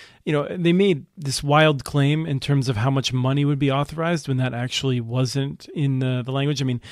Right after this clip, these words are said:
just, uh, from, um, for people who aren't familiar, uh, this vote technically was to change the city's charter and to authorize a maximum level of debt borrowing.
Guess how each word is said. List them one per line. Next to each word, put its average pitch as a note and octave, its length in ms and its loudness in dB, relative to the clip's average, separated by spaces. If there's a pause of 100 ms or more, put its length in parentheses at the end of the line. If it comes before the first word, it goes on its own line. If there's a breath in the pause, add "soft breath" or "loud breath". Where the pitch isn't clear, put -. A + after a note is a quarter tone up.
(300 loud breath)
just, D#3+ 260 0
uh, C3 160 6
from, B2+ 480 -4
um, B2+ 420 -4
for - 120 -10
people C#3+ 300 0
who C3+ 140 -2
aren't C3+ 220 -4
familiar, C#3 540 0 (340 loud breath)
uh, B2+ 120 -2
this C#3 200 0
vote D3 260 2
technically D3+ 440 -2
was B2 240 -4
to - 160 -12
change C3+ 400 0
the B2 80 -4
city's B2 400 -2
charter C#3 560 -2
and C#3 160 -2
to D3 80 -4
authorize C3 720 -2 (320 loud breath)
a B2+ 80 0
maximum C3 640 0
level B2 500 -2
of B2 320 -6
debt C3 280 -4
borrowing. B2+ 800 -4